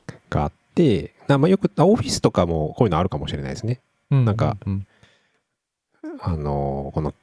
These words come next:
Speaker 1: キューブだけ置いてあって。で、それの、それにスタバの味のものがあって、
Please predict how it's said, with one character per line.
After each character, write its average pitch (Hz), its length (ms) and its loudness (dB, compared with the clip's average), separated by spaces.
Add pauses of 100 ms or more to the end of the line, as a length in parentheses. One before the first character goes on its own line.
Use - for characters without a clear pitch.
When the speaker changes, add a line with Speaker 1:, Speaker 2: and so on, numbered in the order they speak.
(160)
Speaker 1:
キ - 140 -2
ュ 82 60 2
ー - 20 0
ブ 76 80 -2
だ - 140 -4
け - 220 -8 (160)
置 76 120 -2
い - 20 -4
て - 100 -4
あ 65 40 -6
っ - 40 -12
て。 - 200 -16 (600)
で、 139 760 4 (280)
そ - 140 0
れ 143 120 4
の、 131 360 2 (640)
そ - 160 0
れ 165 80 0
に 156 100 2
ス - 80 0
タ 151 140 2
バ 151 320 4
の 139 760 2 (300)
味 117 240 4
の 113 80 4
も 110 120 2
の 98 100 0
が 139 120 -6
あ - 40 -4
っ - 60 -14 (220)
て、 139 320 -4